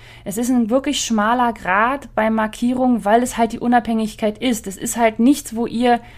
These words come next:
sag ich mal, trainieren könnt und sagen könnt, „Das üben wir jetzt so lange, bis es sitzt.“ Ja, das ist etwas, das muss euer Hund aus sich heraus entwickeln. Und deswegen ist es auch immer ganz wichtig für mich, dass man die Unabhängigkeit von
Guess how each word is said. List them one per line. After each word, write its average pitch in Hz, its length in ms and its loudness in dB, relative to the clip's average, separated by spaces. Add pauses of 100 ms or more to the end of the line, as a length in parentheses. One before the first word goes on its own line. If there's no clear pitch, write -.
(480)
sag 202 100 -2
ich 196 100 -6
mal, 220 140 0
trainieren 269 600 6
könnt 240 380 0
und 220 140 -2
sagen 214 300 0
könnt, 214 300 0 (540)
„Das 202 180 -2
üben 262 360 4
wir 240 80 6
jetzt 226 160 4
so 254 120 4
lange, 240 360 4
bis 220 180 -2
es 214 140 -4
sitzt.“ 220 500 -2 (400)
Ja, 202 280 -4
das 214 140 -2
ist - 140 -4
etwas, 240 280 2
das 214 120 -2
muss 226 140 0
euer 208 240 2
Hund 277 300 2
aus 214 180 -2
sich 226 180 -4
heraus 214 460 0
entwickeln. 185 640 -6
Und 175 200 -8
deswegen 208 300 -4
ist 226 140 -4
es 220 140 -4
auch 202 120 2
immer 220 200 0
ganz 202 260 -4
wichtig 240 460 -4
für 180 100 -8
mich, 226 300 -6 (560)
dass 202 240 0
man 214 560 0 (440)
die 202 60 -6
Unabhängigkeit 226 1160 0
von - 280 -8